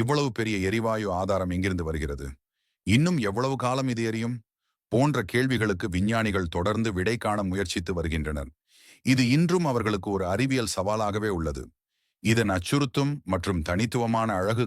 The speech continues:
காரணமாக உலகம் முழுவதிலுமிருந்து பயணிகள் இதை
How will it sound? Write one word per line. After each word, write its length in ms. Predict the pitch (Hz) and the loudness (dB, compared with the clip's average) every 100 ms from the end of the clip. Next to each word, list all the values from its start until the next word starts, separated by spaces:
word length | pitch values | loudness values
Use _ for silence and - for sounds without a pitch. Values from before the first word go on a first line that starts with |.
| 85 | -2
காரணமாக 600 | 92 92 87 82 85 78 67 _ _ _ - | -2 -2 -2 -2 -2 -4 -6 _ _ _ -2
உலகம் 460 | 95 131 156 156 113 | 2 2 2 0 2
முழுவதிலுமிருந்து 880 | 113 139 135 131 113 113 107 85 69 - - | 0 0 0 0 0 0 0 -2 -4 -6 -2
பயணிகள் 500 | 92 120 135 127 123 | 0 2 0 0 0
இதை 120 | 98 | 0